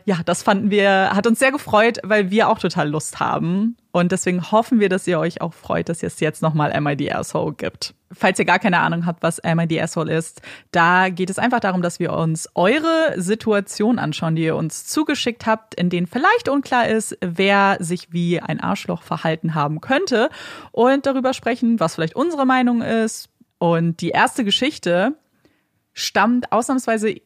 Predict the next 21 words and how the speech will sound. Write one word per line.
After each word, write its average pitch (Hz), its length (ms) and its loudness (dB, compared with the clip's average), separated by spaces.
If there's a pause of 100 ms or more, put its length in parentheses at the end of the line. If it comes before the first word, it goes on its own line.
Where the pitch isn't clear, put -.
(120)
nicht 214 440 0
von 180 320 0 (280)
euch, 254 360 2
zumindest 269 420 0
nicht 254 200 -2
direkt. 185 580 -2
Es 190 180 -2
wurde 254 180 2
uns - 300 -2
zugeschickt 262 540 -2
bei 180 100 2
Puppies 202 420 -4
and 165 280 -4
Crime 214 800 2 (460)
weil 185 140 4
es 196 100 -2
nämlich 175 240 -2
einen 165 100 -2
kleinen 160 280 -2
True-Crime-Bezug 175 760 -4
gibt. - 360 -4